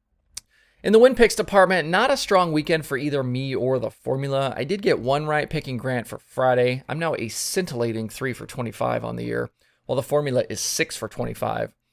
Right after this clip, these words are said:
We'll try and improve those numbers this weekend with the World of Outlaws sprint cars in action down south. At East Bay over the weekend in three sixty sprint car competition, Mark Smith was your Thursday night winner. Aaron Reitzel bagged the victory on Friday, and it was Sam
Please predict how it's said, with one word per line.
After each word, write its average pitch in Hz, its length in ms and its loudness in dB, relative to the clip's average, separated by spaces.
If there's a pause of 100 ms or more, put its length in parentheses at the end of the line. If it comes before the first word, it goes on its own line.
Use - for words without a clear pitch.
(320)
We'll 165 80 -4
try 214 180 8
and 185 100 4
improve 165 320 0
those 147 220 4
numbers 135 320 -2
this 127 240 -2
weekend 120 400 -2
with 123 220 0
the 117 80 -8
World 113 240 -2
of 117 40 4
Outlaws 110 300 0
sprint - 320 -8
cars 107 320 -6
in 107 240 -8
action - 460 -8
down 92 240 -6
south. - 440 -4 (880)
At - 240 6
East 226 240 -2
Bay 214 120 6
over 208 100 4
the 190 80 0
weekend 196 380 0
in 165 140 -4
three 160 200 -4
sixty - 400 -4
sprint 202 260 -2
car 175 140 -2
competition, 170 640 -4
Mark 160 220 -2
Smith 151 380 -2
was 120 180 -2
your 120 80 -8
Thursday 156 400 -4
night 151 180 -2
winner. 151 360 -2
Aaron 135 240 -4
Reitzel 120 420 2
bagged 110 220 0
the 110 80 -6
victory 113 340 -6
on 101 160 -10
Friday, 113 460 0
and 113 120 -6
it 98 80 -6
was 101 140 -8
Sam 123 400 -4